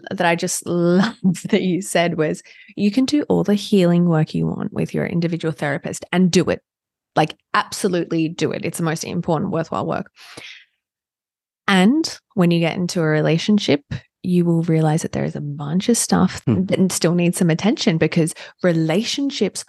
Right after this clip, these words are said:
Speaker 1: hold up a mirror to you in a way that individual therapy can't." It's almost like therapy in action.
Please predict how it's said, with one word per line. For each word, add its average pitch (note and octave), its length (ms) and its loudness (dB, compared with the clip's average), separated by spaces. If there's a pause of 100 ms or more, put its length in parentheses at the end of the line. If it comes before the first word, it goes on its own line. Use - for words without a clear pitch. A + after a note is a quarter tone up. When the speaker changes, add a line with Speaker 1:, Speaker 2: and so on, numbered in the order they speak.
(140)
Speaker 1:
hold G#3+ 480 0
up F#3 140 -2
a E3+ 60 -2
mirror F3 500 2
to - 180 -2
you C#3+ 380 0 (220)
in F3+ 120 4
a F3 60 4
way E3 240 0
that E3+ 160 -6
individual D#3 460 -10
therapy - 720 -10
can't." B3 380 0
It's F#3 240 0
almost B3+ 320 4
like C4 140 -2
therapy E3 400 -2
in C3+ 80 -10
action. - 460 -14